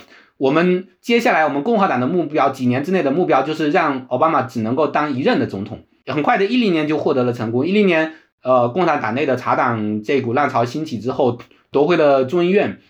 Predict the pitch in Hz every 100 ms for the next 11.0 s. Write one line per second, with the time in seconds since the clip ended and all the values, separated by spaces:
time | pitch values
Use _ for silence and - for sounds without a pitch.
0 | _ - 196 190 160 156 156 160 - -
1 | 175 170 143 127 135 202 185 180 196 175
2 | 170 185 180 185 190 143 143 175 190 202
3 | 180 165 147 160 147 123 123 123 120 -
4 | - 170 147 123 113 110 117 110 156 160
5 | 139 175 175 110 226 165 147 151 135 123
6 | 113 127 151 147 - _ 170 151 143 156
7 | 156 143 135 170 185 147 135 143 139 127
8 | 113 151 156 147 135 143 143 117 101 117
9 | 120 120 _ - 147 135 143 147 147 143
10 | 135 107 104 120 143 147 131 117 113